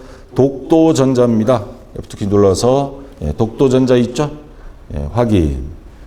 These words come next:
금액은 오천육백만 원, 전체가 독도전자 겁니다. 예, 이거 됐고요. 그 다음에 받을 어음, 마-, 마찬가지 요 밑에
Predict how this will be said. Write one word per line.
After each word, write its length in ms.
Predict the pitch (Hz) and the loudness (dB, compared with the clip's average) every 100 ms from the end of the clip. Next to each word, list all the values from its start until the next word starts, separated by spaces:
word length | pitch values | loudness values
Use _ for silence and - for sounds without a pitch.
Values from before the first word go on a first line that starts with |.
| - - | -18 -4
금액은 840 | 98 101 101 101 135 160 170 170 - - - - - - - - - - - - | 2 4 4 4 4 4 0 -6 -14 -20 -20 -20 -20 -20 -20 -20 -20 -20 -20 -6
오천육백만 720 | 104 - 135 127 131 123 120 | -4 0 2 2 2 2 2
원, 140 | 117 98 | 2 0
전체가 840 | 107 110 - 117 127 147 151 - - - - - - | 0 0 0 2 4 4 2 -6 -16 -20 -20 -20 -6
독도전자 540 | 110 - 147 123 120 120 | -6 0 2 2 2 0
겁니다. 360 | 95 85 78 - - - - - - - - - - | -2 -4 -6 -12 -20 -20 -20 -20 -20 -20 -20 -18 -10
예, 100 | 73 69 65 67 - - - | -8 -6 -8 -12 -14 -16 -12
이거 120 | 76 | -10
됐고요. 720 | 76 87 95 82 78 135 143 - - - - - | -6 -4 0 2 4 2 0 -8 -16 -18 -18 -2
그 60 | |
다음에 420 | 120 139 143 151 101 | 2 4 4 0 2
받을 440 | 131 151 160 165 | 2 4 4 4
어음, 480 | 156 160 139 90 - | 4 4 0 -6 -8
마-, 120 | 107 104 - - | -6 -8 -10 -12
마찬가지 580 | 95 - 110 110 107 113 | -10 -4 0 0 2 2
요 100 | 107 | 2
밑에 680 | 117 113 92 101 139 143 | 2 0 2 4 2 0